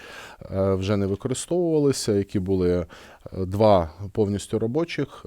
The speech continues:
е, два вони просили для запасних частин, і відповідно до рішення Миколаївської міської ради ми передали, е, цей транспорт, е, місту Херсону, який зараз, е, використовується на їхніх маршрутах. Але на-, наряду з цим ми їм допомагаємо допомагаємо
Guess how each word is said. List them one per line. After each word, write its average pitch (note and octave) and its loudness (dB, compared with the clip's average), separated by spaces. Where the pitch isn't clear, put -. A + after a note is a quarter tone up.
е, F#2+ -2
два G2+ 2
вони F#2+ 0
просили F#2 -2
для F2+ 0
запасних G2+ -6
частин, A2+ -6
і A#2 0
відповідно G#2 -2
до F#2+ -2
рішення F#2+ -4
Миколаївської F#2+ -4
міської B2+ -6
ради D3+ -4
ми G#2+ -2
передали, G2+ -2
е, F2 -6
цей F#2 -2
транспорт, A2 -2
е, - -4
місту F#2 -6
Херсону, B2+ -6
який G2 -6
зараз, G#2 -2
е, - -10
використовується F#2 -4
на F2 -4
їхніх G2+ -4
маршрутах. F#2 -6
Але D3 2
на-, A#2 -2
наряду A#2+ 2
з - -4
цим D#3 -2
ми A#2+ 0
їм G#2 0
допомагаємо G#2 -4
допомагаємо G2 0